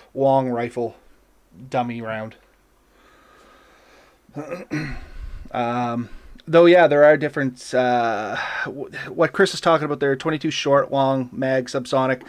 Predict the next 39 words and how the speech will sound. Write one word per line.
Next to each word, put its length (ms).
The, 280
the 120
caliber 480
of 140
the 80
bullet 420
itself, 460
the 80
physical 420
lead 200
that's 140
coming 280
out, 180
is 100
still 360
the 80
twenty-two 360
cal. 440
Um, 640
short, 560
it, 280
it 100
would 140
have, 440
uh, 40
a 220
little, 520
about 220
a 40
third 560
or 100
to 220
a 40
half 420
the 100
load 260
of 100
a 40
long. 640